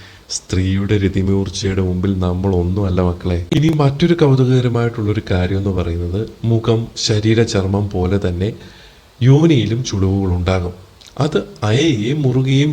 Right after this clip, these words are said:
ചെയ്യുമെന്ന് പറഞ്ഞല്ലോ, പ്രായമാകുമ്പോഴത്തേന് ചുളിവുകൾ ഉണ്ടാകും. ഈ അടുത്ത കൗതുകകരമായിട്ടുള്ള സ്ത്രീ യോനിയെക്കുറിച്ചുള്ള ഒരു കാര്യം എന്ന് പറയുന്നത് യോനിയുടെ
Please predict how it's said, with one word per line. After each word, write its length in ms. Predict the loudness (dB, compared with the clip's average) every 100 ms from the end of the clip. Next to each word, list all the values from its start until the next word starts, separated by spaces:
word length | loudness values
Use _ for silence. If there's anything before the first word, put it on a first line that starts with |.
| 0
ചെയ്യുമെന്ന് 280 | 0 0 0
പറഞ്ഞല്ലോ, 340 | 0 0 -2 -2
പ്രായമാകുമ്പോഴത്തേന് 1000 | 0 0 2 2 2 0 -2 -2 -2 -2 -4 -12 -8
ചുളിവുകൾ 400 | -2 2 2 2 2
ഉണ്ടാകും. 360 | 0 0 -2 -6 -6 -6
ഈ 20 | -2 0
അടുത്ത 300 | 2 0 0 0 2
കൗതുകകരമായിട്ടുള്ള 920 | 2 0 2 0 0 0 -2 -2 -4 -4 -8
സ്ത്രീ 240 | -4 0 2
യോനിയെക്കുറിച്ചുള്ള 720 | 2 2 0 0 -4 -4 0 0
ഒരു 100 | 0 -2
കാര്യം 260 | -2 0 0
എന്ന് 120 | 0 -2
പറയുന്നത് 400 | 0 0 -2 -4 -8 -16 -20 -20 -20 _ 0
യോനിയുടെ 400 | 2 4 4